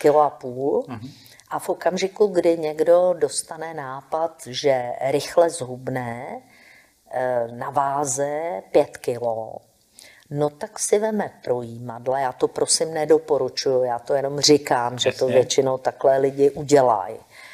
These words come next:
Speaker 1: Takže se zbaví dvou a půl kila stolice a veme si nějaký diuretický čajek, kterým se říká detoxikační, aby to znělo jako, že
Speaker 2: Mhm.
Speaker 1: fakt bacha.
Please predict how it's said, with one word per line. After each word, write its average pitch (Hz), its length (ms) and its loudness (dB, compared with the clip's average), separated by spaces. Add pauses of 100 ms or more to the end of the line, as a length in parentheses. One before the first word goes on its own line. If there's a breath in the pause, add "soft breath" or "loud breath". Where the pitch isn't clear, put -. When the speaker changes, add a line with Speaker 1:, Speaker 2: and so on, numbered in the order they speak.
(320 loud breath)
Speaker 1:
Takže 147 300 2
se 180 240 2
zbaví 160 440 -4
dvou 156 260 4
a 147 80 -4
půl 170 240 -8
kila 165 340 -2
stolice 117 1000 -4 (1040 loud breath)
a 160 120 2
veme 185 300 6
si - 240 -2
nějaký 185 440 -2
diuretický 165 920 4
čajek, 127 720 -4
kterým 135 320 -2
se 147 240 0
říká 110 400 -6
detoxikační, 123 1300 -2
aby 123 180 -6
to 120 200 -8
znělo 120 560 0
jako, 110 280 -4
že 110 220 0
Speaker 2:
Mhm. 123 100 -8
Speaker 1:
fakt - 440 -2
bacha. 113 760 -8